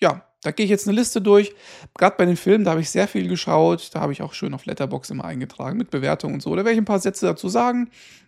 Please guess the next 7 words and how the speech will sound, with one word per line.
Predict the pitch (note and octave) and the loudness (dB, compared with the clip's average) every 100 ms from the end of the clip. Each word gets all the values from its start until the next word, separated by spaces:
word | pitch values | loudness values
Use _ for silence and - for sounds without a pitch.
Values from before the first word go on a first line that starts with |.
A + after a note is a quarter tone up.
| - | -14
die | C#3+ | -8
Bewertungen | D3 G3 - F#3+ F#3 - | -2 -2 0 -2 -2 -4
nochmal | E3+ F3 D#3+ | -4 -2 -2
kurz | - E3 - | -2 -6 -4
zum | - C#3+ | -6 -4
Besten | - - - | -4 -6 -8
geben. | - C#2+ C#2+ C#2 | -6 -6 -6 -10